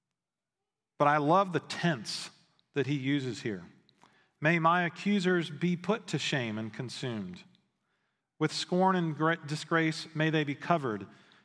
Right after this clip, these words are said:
who seek my hurt." When I read this, I get the impression that the author is not the one shaming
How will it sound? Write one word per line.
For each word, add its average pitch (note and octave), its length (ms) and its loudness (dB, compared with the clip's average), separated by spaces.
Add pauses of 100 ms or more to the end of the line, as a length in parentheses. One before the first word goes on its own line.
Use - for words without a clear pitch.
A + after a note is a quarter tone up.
who C#3 160 -2
seek C#3+ 280 -4
my C3 140 2
hurt." A2+ 260 -2 (400)
When D#3+ 120 2
I A3 100 6
read G#3 320 0
this, C3 420 2 (1300)
I F3 60 6
get A#3 100 0
the G3+ 120 0
impression G3 460 2
that E3 100 2
the D3+ 100 2
author F#3 440 2
is C3+ 140 -2
not E3 240 4
the D#3 80 -2
one D#3 300 2
shaming F3 680 0